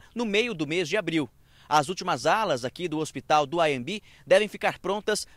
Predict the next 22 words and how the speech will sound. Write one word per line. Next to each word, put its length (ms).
mais 220
ou 60
menos 440
nesse 260
período. 500
A 100
expectativa 800
é 140
de 120
que 140
os 140
últimos 340
leitos 420
sejam 340
entregues 500
a 100
partir 400
do 120
dia 320
dezesseis 680
deste 220
mês. 400